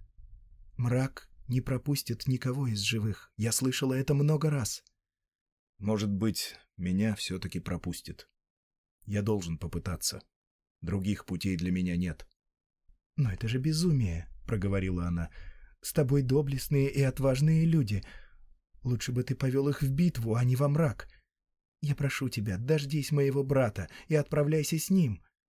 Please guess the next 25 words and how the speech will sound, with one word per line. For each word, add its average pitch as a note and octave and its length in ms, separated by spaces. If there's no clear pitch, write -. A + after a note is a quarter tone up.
Светлее C#3 540
будет B2+ 360
у A#2+ 40
всех - 280
на B2+ 100
сердце A2+ 480
и C#3+ 60
ярче C3 460
надежда». C3 560
«Это G#2 220
не G2 120
безумие, F#2+ 580
госпожа», — D#2 560
отозвался F#2 680
Арагорн. E2 520
«Я F#2 260
выбрал A2+ 420
предназначенный G2 920
мне F#2 240
путь. - 380
А G2 100
те, G2 140
что F#2 180
со F2 160
мной, F#2 420